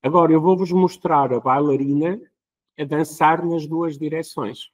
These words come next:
Se vocês só conseguiam ver a bailarina a dançar no sentido oposto ao, ao ponteiro dos relógios, agora vão conseguir vê-la a dançar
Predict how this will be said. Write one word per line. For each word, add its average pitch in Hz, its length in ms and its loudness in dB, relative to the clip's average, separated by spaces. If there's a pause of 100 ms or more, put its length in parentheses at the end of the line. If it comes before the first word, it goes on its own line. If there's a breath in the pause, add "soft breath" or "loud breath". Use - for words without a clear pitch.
(380)
Se - 140 -20
vocês 147 380 -2
só 160 180 -2
conseguiam 175 680 -2
ver 151 540 -2
a 120 60 -8
bailarina 135 680 -2
a 117 40 -8
dançar 131 520 -6
no 127 80 -6
sentido 135 500 -4
oposto 139 460 -2
ao, - 180 -6 (440)
ao 113 120 -6
ponteiro 131 440 -4
dos 117 180 -2
relógios, 131 640 -2 (420)
agora 143 320 4
vão 139 240 2
conseguir 143 480 -2
vê-la 151 380 0
a - 20 -2
dançar 143 720 -4